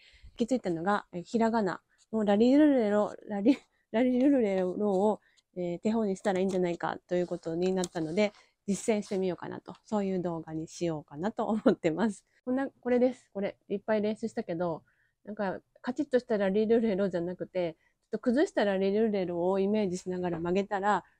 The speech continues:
単調にならないんじゃないかなと。はい。どうしてもなんか、慣れないうちは、なん-、単調なこう、螺旋状になって、よくホームセンとかで、あ、売ってるやつになっちゃうんですけど、もうちょっと一味違うやつ、素材をですね、作れたら、また楽しみも、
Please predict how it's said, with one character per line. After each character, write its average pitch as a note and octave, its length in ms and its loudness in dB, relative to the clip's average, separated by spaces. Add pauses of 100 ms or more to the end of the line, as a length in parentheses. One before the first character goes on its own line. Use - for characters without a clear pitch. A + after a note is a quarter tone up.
単 C#4 200 4
調 D#4 120 4
に C#4+ 80 8
な C#4 120 4
ら D#4 100 6
な E4 140 6
い C#4+ 40 2
ん A3+ 60 0
じ G3 60 0
ゃ F#3+ 40 0
な F3+ 80 2
い E3+ 60 -2
か E3+ 100 -2
な F3+ 240 0
と。 - 220 -10 (160)
は E3 80 -18
い。 - 80 -20 (200)
ど D4 120 4
う E4+ 40 2
し - 60 -6
て G#4 80 4
も C#4 140 6
な G3+ 100 0
ん G3+ 60 -4
か、 D#3+ 320 0 (540)
慣 A3+ 140 2
れ D#4 80 8
な D4+ 140 8
い A3 40 6
う G#3 40 0
ち G3 100 0
は、 F3 300 2
な F#3+ 100 0
ん-、 F3 160 -2
単 A3 180 -4
調 A#3 140 -2
な A3+ 100 -2
こ G#3+ 100 -6
う、 - 20 -6
螺 G3+ 120 0
旋 C4 260 4
状 C4 120 2
に B3 60 0
な B3 80 -2
っ A#3+ 40 -6
て、 F3+ 260 2
よ F#3 100 0
く F#3 100 -12
ホ G#3 100 -8
ー G#3 60 -2
ム G#3+ 60 -4
セ A3+ 120 -4
ン A3 60 -2
と G#3+ 100 -12
か D#3+ 140 -6
で、 D#3 160 -6 (360)
あ、 F3+ 120 -2
売 G3+ 60 0
っ F#3+ 40 -4
て G3+ 160 -2
る F#3+ 60 0
や G3 100 4
つ F3 140 -4
に E3 60 0
な F#3+ 80 2
っ F#3 40 -4
ち - 120 -8
ゃ D#3+ 40 -4
う D3+ 40 -6
ん D3 40 -8
で D#3+ 60 -10
す - 120 -20
け E3 100 -8
ど、 F3+ 180 0 (320)
も G3 120 -6
う F#3+ 40 -6
ち - 80 0
ょ C#4 40 2
っ - 20 0
と - 80 -2
一 - 240 0
味 G#3 160 2
違 - 20 0 (320)
う G#3 80 2
や G#3 140 0
つ、 - 280 -6 (280)
素 G3+ 160 -2
材 F#3 240 4
を F3 100 2
で D#3+ 100 -2
す F#3 120 -2
ね、 F3+ 100 4
作 - 200 -2
れ F#3 100 4
た F3 160 -2
ら、 F#3+ 160 2
ま F#3 120 -2
た F#3+ 100 -4
楽 G3 280 -2
し G#3 160 -2
み F#3+ 140 0
も、 F3 220 0